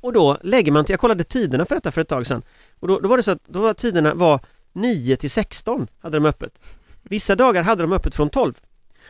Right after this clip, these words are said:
Och, och så här, dygnet har tjugofyra timmar, veckan har sju dagar. Och, och då kan man ju säga åt polisen, vilket politikerna kan göra, så här, att, så här, veckan har sju dagar, dygnet har tjugofyra timmar. Och antingen löser ni så folk får pass,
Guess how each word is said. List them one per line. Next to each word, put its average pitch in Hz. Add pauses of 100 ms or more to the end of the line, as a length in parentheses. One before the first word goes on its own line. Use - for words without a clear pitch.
(220)
Och, -
och 208
så 214
här, 180
dygnet 185
har 254
tjugofyra 160
timmar, 196 (140)
veckan 185
har 196
sju 151
dagar. 165 (280)
Och, 202
och 208
då 233
kan 262
man 294
ju 277
säga 214
åt 208
polisen, 156
vilket -
politikerna 156
kan 254
göra, 165
så -
här, 135
att, - (280)
så 170
här, 143 (200)
veckan 214
har 247
sju 156
dagar, 127 (320)
dygnet 208
har 147
tjugofyra 131 (100)
timmar. 156 (420)
Och 175
antingen 247
löser 170
ni 330
så -
folk 120
får 120
pass, -